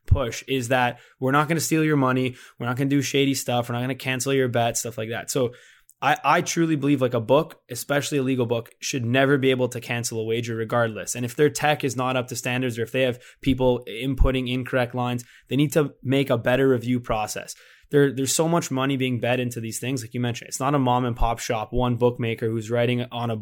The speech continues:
on a chalkboard by hand, and then he wrote the wrong number. Like, they have to get better tech, and they have to make sure it's up to standards. Otherwise, like,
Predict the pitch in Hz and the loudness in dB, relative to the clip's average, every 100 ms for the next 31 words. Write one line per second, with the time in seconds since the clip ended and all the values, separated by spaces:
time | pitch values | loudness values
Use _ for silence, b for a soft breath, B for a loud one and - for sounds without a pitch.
0 | 107 123 113 113 117 120 - 117 117 107 | -4 -4 -4 -4 -2 -2 -4 -6 -4 -4
1 | 110 110 117 139 123 117 113 113 123 120 | -6 -4 -2 0 0 -2 -6 -10 -6 -2
2 | 117 120 117 117 117 120 117 92 - B | -2 0 2 2 2 0 0 -4 -12 B
3 | B B B 117 - - 131 160 160 165 | B B B -10 -6 -4 2 2 2 2
4 | 151 151 117 135 135 123 135 156 151 123 | 2 2 2 0 0 0 0 0 0 -4
5 | 120 135 - 131 127 120 - 123 110 123 | 0 0 0 -2 -2 -2 -2 -2 -2 -4
6 | 117 123 117 113 - 117 139 165 135 127 | -2 -2 -2 -4 -4 -2 0 0 0 0
7 | 131 127 123 123 110 | 4 4 4 2 -4